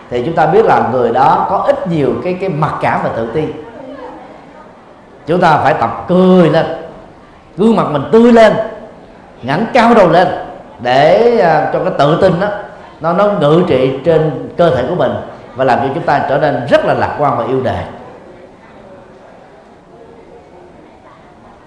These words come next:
Chứ đừng có hắc hắc cái đầu để, à, cao ngạo với thiên hạ, ta ghét mình chết.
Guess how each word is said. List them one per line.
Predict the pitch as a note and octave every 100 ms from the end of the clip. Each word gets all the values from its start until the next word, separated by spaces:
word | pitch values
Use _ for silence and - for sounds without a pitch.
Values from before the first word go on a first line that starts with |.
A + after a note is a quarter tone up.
| -
Chứ | E3+
đừng | F3+ D3 B2+
có | C#3+ E3+ F3 -
hắc | B3+
hắc | B3+ C4+
cái | G3
đầu | C#3 A#2+ A#2+
để, | A#2+ D#3 F3+
à, | E3+ D3 C#3 - - -
cao | D#3 C#3+
ngạo | A#2 B2
với | E3+
thiên | D#3
hạ, | A#2 B2+
ta | C#3
ghét | G3+
mình | - G#2
chết. | D#3 - -